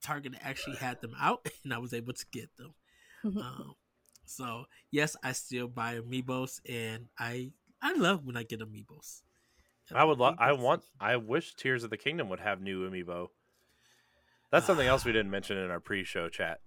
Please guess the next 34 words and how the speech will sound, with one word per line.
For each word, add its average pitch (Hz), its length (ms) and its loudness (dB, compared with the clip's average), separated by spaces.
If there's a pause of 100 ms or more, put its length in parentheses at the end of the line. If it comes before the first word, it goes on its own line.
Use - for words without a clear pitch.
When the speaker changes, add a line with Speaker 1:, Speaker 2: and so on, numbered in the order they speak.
Speaker 3:
and 87 280 -2
what 92 160 -2
they 92 100 -2
could 92 160 -10
show 92 220 -2
off 85 260 -4
at 92 140 -6
the, 90 220 -2
uh, 85 220 -4 (1400)
at 104 200 4
the, 92 340 0
the 92 220 -6
direct. 87 480 -2 (100)
Speaker 1:
Direct. 135 320 -8 (400)
Speaker 3:
The 95 120 -6
next 87 240 -6
direct 90 360 -2
is 87 480 -6
new 90 760 -4 (140)
amiibo 87 560 -4
for 82 240 -8
Tears 90 300 -6
of 78 60 -18
the 80 60 -14
Kingdom, 85 440 -8 (340)
which 120 200 0 (840)
Speaker 1:
I 117 80 4
Speaker 3:
I 120 40 0
don't 113 340 -2
think 117 180 -2
they're 120 160 0
going 120 280 0
to. 151 320 -4 (500)
Speaker 1:
Mm-hmm. 135 220 -10